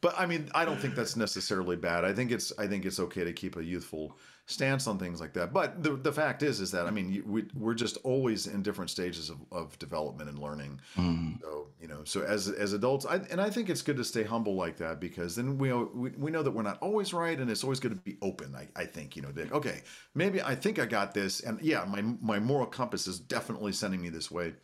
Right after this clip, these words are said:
Speaker 1: But hey, I got some ears. I can listen to what other people are saying or just what's going on around me. And so hopefully we can teach our kids to do the same thing. But they've gotta experiment and they gotta mess up too. It's just
Speaker 2: Yeah.
Speaker 1: gotta happen. You know, I'm, I'm at a stage right now where I tell my son, "Son, you must make mistakes.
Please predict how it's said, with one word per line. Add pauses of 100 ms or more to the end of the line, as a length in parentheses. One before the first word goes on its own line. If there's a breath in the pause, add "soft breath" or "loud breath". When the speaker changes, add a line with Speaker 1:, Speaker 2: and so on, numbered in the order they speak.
(360 loud breath)
Speaker 1:
But
hey, (280 loud breath)
I
got
some
ears.
I
can
listen
to
what
other
people
are
saying
or
just
what's
going
on
around
me.
And (340 loud breath)
so
hopefully
we
can
teach
our
kids
to
do
the
same
thing.
But
they've
gotta
experiment
and
they
gotta
mess
up
too. (400 soft breath)
It's
just
Speaker 2:
Yeah.
Speaker 1:
gotta
happen. (400 loud breath)
You
know,
I'm,
I'm
at
a
stage
right
now
where
I
tell
my
son, (200 loud breath)
"Son,
you
must
make
mistakes.